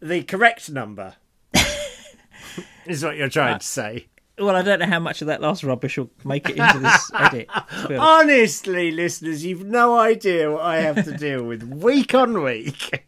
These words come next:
Speaker 1: <laughs>
Speaker 2: Uh, hundred ninety-three of the Mid-Faith Crisis podcast.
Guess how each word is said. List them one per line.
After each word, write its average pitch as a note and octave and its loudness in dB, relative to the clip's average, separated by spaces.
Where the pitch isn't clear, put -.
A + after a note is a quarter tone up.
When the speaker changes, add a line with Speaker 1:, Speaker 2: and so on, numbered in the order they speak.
Speaker 1:
<laughs> - -4
Speaker 2:
Uh, F3+ -4
hundred A#3 -2
ninety-three F3+ -4
of D#3 0
the E3 -6
Mid-Faith E3 -4
Crisis A2+ -8
podcast. - -4